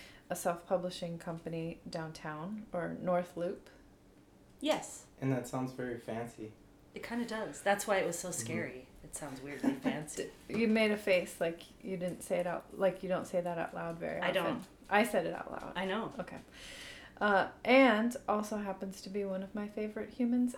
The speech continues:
Speaker 1: ever.
Speaker 2: <gasps> Professional or otherwise?
Speaker 1: Mm-hmm.
Speaker 2: Very unprofessional human?
Speaker 1: We tend to be more on the unprofessional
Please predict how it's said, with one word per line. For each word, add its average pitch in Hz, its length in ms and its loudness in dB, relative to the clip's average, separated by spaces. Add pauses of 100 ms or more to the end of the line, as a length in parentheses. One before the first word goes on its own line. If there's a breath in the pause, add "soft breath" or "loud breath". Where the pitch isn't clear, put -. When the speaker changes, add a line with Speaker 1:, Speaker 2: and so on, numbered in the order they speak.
Speaker 1:
ever. 220 480 0
Speaker 2:
<gasps> - 1120 -20
Professional 170 480 -2
or 156 80 0
otherwise? 180 480 -4 (120)
Speaker 1:
Mm-hmm. 233 260 4 (180)
Speaker 2:
Very 165 260 0
unprofessional 170 800 -8
human? 196 240 -10
Speaker 1:
We 240 220 6
tend 240 320 2
to 254 100 0
be 220 160 0
more 202 280 0 (280)
on 196 160 0
the 190 160 -2
unprofessional - 720 -4